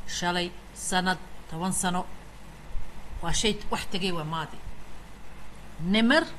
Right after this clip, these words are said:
shabeel, raqam, waa number, maqas, maqas waaye, laymuun, nafsi shay laymuun,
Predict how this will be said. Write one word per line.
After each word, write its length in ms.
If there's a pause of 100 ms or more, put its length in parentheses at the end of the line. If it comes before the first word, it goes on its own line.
(1040)
shabeel, 500 (800)
raqam, 360 (920)
waa 140
number, 420 (560)
maqas, 420 (1120)
maqas 400
waaye, 260 (240)
laymuun, 600 (240)
nafsi 340
shay 260
laymuun, 480